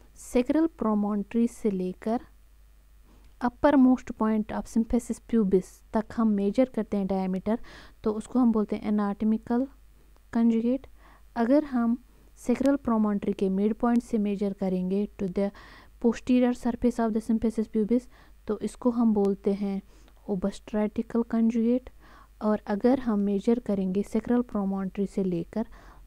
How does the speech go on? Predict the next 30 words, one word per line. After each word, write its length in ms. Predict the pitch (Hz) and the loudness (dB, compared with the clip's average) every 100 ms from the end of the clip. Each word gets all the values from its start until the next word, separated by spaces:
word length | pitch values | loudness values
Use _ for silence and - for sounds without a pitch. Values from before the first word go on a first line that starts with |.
| 262 | 0
lower 380 | 254 269 269 | 4 6 6
border 340 | 226 196 185 185 | 4 2 0 -2
of 220 | 190 185 | -4 -4
the 160 | 190 214 | -2 -2
symphysis 540 | 202 202 - 202 - | -2 -4 -4 -10 -4
pubis 360 | 196 175 208 - | -4 0 -2 -2
तक, 160 | 208 233 - - - - | -6 -6 -10 -20 -18 -10
तो 60 | |
इसको 260 | 208 - 214 | -10 -4 -4
हम 180 | 196 180 | -2 -2
बोलते 280 | 180 175 | -4 -4
हैं 140 | 180 175 | -6 -4
diagonal 540 | 180 170 175 180 185 180 | -4 -4 -6 -6 -6 -8
conjugate। 640 | 160 165 170 170 - - - - - - - - - - - - - 185 | -10 -10 -14 -16 -18 -20 -20 -20 -20 -20 -20 -20 -20 -20 -20 -20 -16 -12
I 120 | 180 | -2
hope 220 | 233 - | -2 -2
कि 80 | - | -6
अब 220 | 202 180 | -6 -4
यहाँ 260 | 185 190 196 | -6 -6 -8
पे 120 | 185 | -10
समझ 380 | - 180 180 - | -8 -8 -8 -10
आया 120 | 180 180 | -8 -6
होगा 380 | 202 190 220 - - - - - | -6 -6 -6 -10 -20 -20 -20 -14
कि 160 | - 214 | -2 -2
हम 320 | 196 202 190 | -2 -6 -4
diagonal 440 | 190 180 196 202 | -4 -4 -4 -6
conjugate 380 | 202 196 196 208 | -6 -6 -6 -10
किसको 360 | - 190 - 190 | -10 -14 -14 -16
बोलते 360 | 175 170 - | -12 -14 -14
हैं। 200 | 175 180 | -18 -18